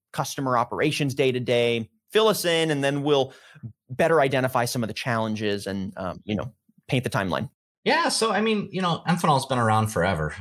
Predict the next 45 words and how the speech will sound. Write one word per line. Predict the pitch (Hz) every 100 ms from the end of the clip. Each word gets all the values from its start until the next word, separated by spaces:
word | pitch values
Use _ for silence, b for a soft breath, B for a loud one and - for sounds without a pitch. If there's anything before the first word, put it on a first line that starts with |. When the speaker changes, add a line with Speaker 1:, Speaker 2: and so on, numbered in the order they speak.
| -
Speaker 2:
and, | 87 87 87 87 87 87
you | 90
know, | 92
the | 85
systems | - 185 - 151
that | 107
they | 87
had | 85 92
in | 85 80
place, | - 80 76 - -
their, | 82 80 78 78 80
their | 82 85
E | 85
R | 78 78
P | - 82
system, | - 85 82 78 71 69 b b b b
you | -
know, | 147 143
it, | 139
it | 131 104
works | 107 185 202 - - 92
really | 104 151
well | 104 107 214
for | - 82 69
us. | 67 -
I |
mean, | 82 87
it | 85
helps | 104 113 -
with | 92
manufacturing. | 95 85 - 147 165 - 151 147
We're | 107 87
able | 82 85
to, | 80 78 76
to |
process | - - 78 - 78
orders, | 131 139 135 113
invoices, | 135 127 120 104 95
everything | 113 110 92 90
out | 82
of |
the | 71
system. | - - 196 - 67 64 - _ _ b _ _ -
Um, | 107 151
pre-pandemic, | - - 254 285 226 185 123 107 123 165 76 73 -